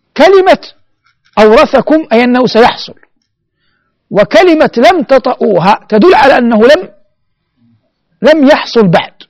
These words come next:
مثل قول الله جل وعلا: "أتى أمر الله"، فقول الله بعدها: "فلا تستعجلوه"، يدل على أنه لم، لم يأتي، لأن الأمر إذا أتى وانقضى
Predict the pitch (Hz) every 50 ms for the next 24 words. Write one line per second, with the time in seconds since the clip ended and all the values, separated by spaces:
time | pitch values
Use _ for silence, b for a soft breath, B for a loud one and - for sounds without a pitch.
0 | _ _ - 220 349 240 277 294 - - - 233 233 233 220 233 220 180 170 196
1 | 202 185 180 175 175 151 139 147 165 - _ - - 330 - - 330 - 240 240
2 | 220 208 208 185 185 190 156 131 117 _ _ _ _ _ _ _ _ _ _ _
3 | _ _ - - - - 262 311 349 349 339 339 320 320 285 254 269 247 277 226
4 | 220 208 220 208 185 170 247 302 359 359 285 320 240 - - 294 277 240 180 196
5 | 220 208 220 254 220 160 170 233 220 285 285 277 277 - 233 - 254 247 233 240
6 | 208 202 226 277 339 339 - _ _ _ _ _ _ _ _ _ _ - - -
7 | 285 349 370 370 359 - - - - - _ - 190 208 226 254 254 240 240 226
8 | - - 330 339 302 247 214 - 190 196 214 277 311 - 285 - - 202 - 139
9 | 208 262 285 269 - 247 214 190 226